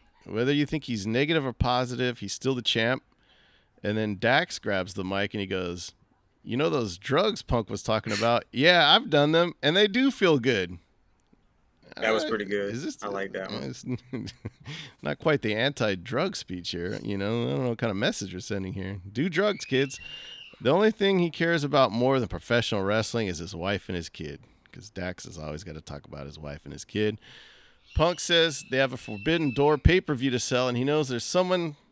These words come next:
Speaker 1: from New Japan in the back, so send him out. And out comes Tanahashi. And J R right away is like, "Hey, I remember that guy <laughs> when I was calling matches with my good friend Josh Barnett. I was doing American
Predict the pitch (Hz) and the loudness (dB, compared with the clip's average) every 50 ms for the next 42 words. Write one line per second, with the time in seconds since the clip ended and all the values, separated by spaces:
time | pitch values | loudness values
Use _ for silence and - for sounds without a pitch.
0 | _ _ - - _ _ _ - 110 113 147 185 202 156 143 123 - 160 185 202 | _ _ -20 -20 _ _ _ -8 -4 0 0 0 0 0 -2 0 2 4 6 6
1 | 196 190 185 160 135 123 139 170 185 202 190 - - - - 123 - - - 214 | 6 6 4 0 0 2 4 4 6 6 4 2 -2 -8 -6 -6 -4 0 0 2
2 | 220 214 214 226 247 262 240 165 - _ _ _ _ _ - - - _ _ _ | 2 2 2 4 4 4 4 2 0 _ _ _ _ _ -20 -20 -20 _ _ _
3 | _ _ _ - 117 127 165 185 180 - - - 180 175 170 160 147 131 110 - | _ _ _ -2 2 4 4 4 2 0 2 4 6 6 6 6 4 0 -2 -4
4 | - - _ _ _ _ _ - - - 151 185 214 208 185 180 175 175 165 156 | -8 -8 _ _ _ _ _ -6 0 2 4 4 4 2 2 0 0 0 0 -2
5 | - - 110 90 82 78 73 - - - - _ _ _ _ _ _ _ _ _ | -2 -4 -4 -6 -8 -8 -12 -18 -20 -20 -20 _ _ _ _ _ _ _ _ _
6 | _ _ _ _ _ - - 98 101 98 85 113 131 147 139 147 160 156 135 110 | _ _ _ _ _ -14 -12 -10 -10 -8 -2 0 2 4 4 6 6 4 4 4
7 | 110 113 113 107 104 110 110 113 110 107 95 98 101 104 107 127 180 214 202 151 | 2 0 0 -2 -2 -2 -2 -2 -2 -2 -4 -4 -4 -2 -2 0 2 2 2 2
8 | 117 98 90 - - - - 220 220 190 143 139 139 131 - - 165 139 127 123 | 0 -2 -6 -10 -10 -4 -2 0 0 2 2 2 4 4 6 6 6 4 4 4
9 | 147 143 143 143 139 131 135 - - - 127 127 131 147 160 151 135 - - - | 2 4 4 4 2 0 -4 -10 -12 -8 -4 0 0 2 2 2 0 -2 -4 -2
10 | 175 170 151 131 120 123 135 151 170 175 170 165 156 - - 123 110 107 107 98 | 0 2 2 2 0 0 0 0 2 2 2 2 0 -2 -4 -4 -4 -4 -4 -4
11 | 104 113 110 107 113 104 107 127 151 131 127 - 127 110 107 104 120 143 143 135 | -6 -6 -6 -4 -4 -4 -4 -2 -4 -4 -2 -2 -4 -4 -4 -2 0 0 0 0
12 | - - _ - 120 107 104 110 123 143 156 156 123 107 104 101 117 120 113 - | 0 -2 _ -2 0 0 0 -2 -2 -2 0 0 0 0 0 -2 -2 -2 -4 -2
13 | - 131 117 107 110 113 110 - - 95 | -2 -2 -2 -2 -2 -2 -4 -4 -6 -8